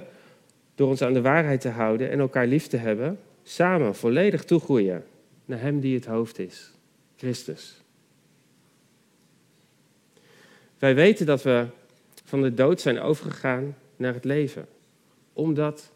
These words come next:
we elkaar lief hebben. Wie niet lief heeft, blijft in de dood. Geliefde broeders en zusters, laten wij elkaar lief hebben, want de liefde komt uit God voort.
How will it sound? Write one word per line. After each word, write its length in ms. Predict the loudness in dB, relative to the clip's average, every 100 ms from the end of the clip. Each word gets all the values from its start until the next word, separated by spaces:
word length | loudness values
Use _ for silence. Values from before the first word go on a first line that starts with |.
| -8
we 80 | -6
elkaar 320 | -4 -4 -2
lief 200 | -2 -2
hebben. 260 | -4 -6 -12 _ _ _ _ _ _ _ _ _ _ _ _ _ _ _
Wie 140 | -4 -2
niet 180 | -2
lief 220 | -4 -6 -4
heeft, 340 | -6 -6 -10
blijft 320 | -8 -8 -8
in 80 | -10
de 100 | -8
dood. 380 | -6 -6 -8 -18 _ _ _ _ _ _ _ _ _ _ _ _ _ _ _ _ _ _ _ _ _ _ _ _ _
Geliefde 520 | -4 2 2 2 -2
broeders 400 | 2 2 2 0
en 140 | -4
zusters, 680 | -4 -4 -6 -10 -12 -14 -20 _ -4
laten 300 | 0 0 2
wij 120 | 2
elkaar 300 | 2 2 4
lief 200 | 2 2
hebben, 380 | -2 -2 -6 -14 _ _ _ _ _ _ -10
want 160 | -8 -6
de 100 | -2
liefde 340 | 0 0 -4
komt 260 | -4 -4 -4
uit 160 | -8
God 240 | -4 -6 -4
voort. 440 | -6 -6 -8